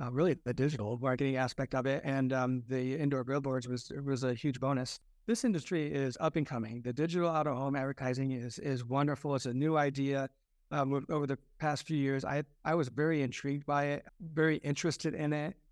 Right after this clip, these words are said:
And, and I liked the idea of being able to be on the forefront of something new in our community and the opportunity to share with local business owners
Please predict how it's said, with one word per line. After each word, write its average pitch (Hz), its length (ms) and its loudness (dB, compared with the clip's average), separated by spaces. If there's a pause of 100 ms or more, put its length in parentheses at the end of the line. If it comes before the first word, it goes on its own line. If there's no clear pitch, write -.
(180)
And, 135 420 0 (120)
and 131 180 0
I 123 80 -2
liked 139 440 -2
the 156 120 4
idea 139 440 0
of 135 440 -4
being 147 300 2 (120)
able 143 320 2
to 135 140 -12
be 135 240 0
on 135 160 -6
the 131 80 -10 (160)
forefront 160 640 2
of 147 160 -2
something 143 380 0
new 139 260 2
in 127 100 -4
our 127 100 0
community 120 520 -4 (320)
and 147 160 2
the 139 100 2
opportunity 165 720 0 (240)
to 131 140 -2
share 147 580 0
with 135 220 -4
local 143 320 0
business 139 380 -2
owners 120 380 -8